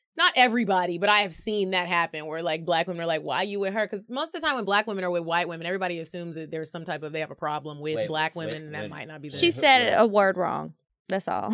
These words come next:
Speaker 1: Wait, what?
Speaker 3: <laughs> You, you kept saying women. When black men are with white women, black women feel like there's something wrong.
Speaker 1: With the black men, like, he
Speaker 3: Yeah.
Speaker 1: don't like
Speaker 2: With the
Speaker 1: black
Speaker 2: black
Speaker 1: women.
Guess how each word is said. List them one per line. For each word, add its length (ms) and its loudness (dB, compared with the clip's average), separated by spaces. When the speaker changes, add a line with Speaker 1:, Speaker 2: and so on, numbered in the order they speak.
Speaker 1:
Wait, 120 2
what? 260 2
Speaker 3:
<laughs> 280 -4
You, 360 -4
you 300 0
kept 240 4
saying 240 0
women. 320 -4
When 180 2
black 320 2
men 300 -2
are 180 -2
with 180 -2
white 280 0
women, 460 -8
black 360 -2
women 380 -8
feel 260 -4
like 380 -8
there's 300 -8
something 400 -10
wrong. 500 -14
Speaker 1:
With 280 0
the 100 -2
black 240 0
men, 80 -10
like, 140 -8
he 140 -4
Speaker 3:
Yeah. 180 6
Speaker 1:
don't 20 2
like 120 0
Speaker 2:
With 80 -6
the 40 -4
Speaker 1:
black 140 -2
Speaker 2:
black 140 -6
Speaker 1:
women. 200 -6